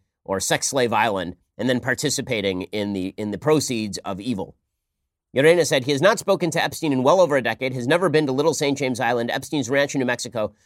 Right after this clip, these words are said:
or his residence in Florida." All of this is extraordinarily ugly, of course, and it does raise questions about whether we have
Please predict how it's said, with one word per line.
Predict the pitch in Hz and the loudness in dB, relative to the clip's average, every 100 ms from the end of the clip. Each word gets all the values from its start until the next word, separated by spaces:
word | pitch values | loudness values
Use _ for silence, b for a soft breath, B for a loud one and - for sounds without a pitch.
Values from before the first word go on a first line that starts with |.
| _ | _
or | - 131 | -2 -2
his | 107 | 2
residence | 139 139 131 117 - _ _ | 2 2 0 -2 -6 _ _
in | - 131 | -4 -2
Florida." | 160 196 127 69 _ _ _ _ _ _ _ _ _ _ _ - | 4 4 4 -2 _ _ _ _ _ _ _ _ _ _ _ 0
All | 160 214 | 4 4
of | 156 | 2
this | 131 - _ - | -2 -4 _ -6
is | 117 113 92 - | -4 -2 -4 -6
extraordinarily | 123 - 175 147 139 127 104 - | -2 4 4 4 2 2 0 2
ugly, | 135 131 98 - | 2 2 -2 -4
of | 107 | -8
course, | 117 110 | -6 -4
and | 143 | -2
it | 143 | 4
does | 196 160 | 2 4
raise | 180 147 | 0 0
questions | - 147 143 123 | -2 -4 -2 -2
about | 123 127 | 0 2
whether | 139 127 | 0 0
we | 127 | -2
have | 131 117 | 0 0